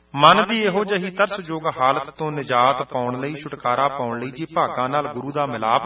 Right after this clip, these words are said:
ਹੋ ਜਾਵੇ, ਸਤਿਗੁਰੂ ਫਿਰ ਸੜੇ ਹੋਏ ਮਨੂਰ ਬਣੇ ਮਨ ਨੂੰ ਨਾਮ ਅੰਮ੍ਰਿਤ ਦੇ ਕੇ ਸ਼ੁੱਧ ਸੋਨਾ ਬਣਵਾ ਦਿੰਦੇ ਹਨ।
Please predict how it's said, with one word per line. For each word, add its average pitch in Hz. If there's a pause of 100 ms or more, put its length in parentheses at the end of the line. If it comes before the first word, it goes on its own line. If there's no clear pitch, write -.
ਹੋ 196
ਜਾਵੇ, 175 (580)
ਸਤਿਗੁਰੂ 180
ਫਿਰ 208
ਸੜੇ 175 (100)
ਹੋਏ 190
ਮਨੂਰ 165
ਬਣੇ 160
ਮਨ 156
ਨੂੰ 135
ਨਾਮ 143
ਅੰਮ੍ਰਿਤ 143
ਦੇ 127
ਕੇ 131
ਸ਼ੁੱਧ 196
ਸੋਨਾ 127
ਬਣਵਾ 113
ਦਿੰਦੇ 104
ਹਨ। 104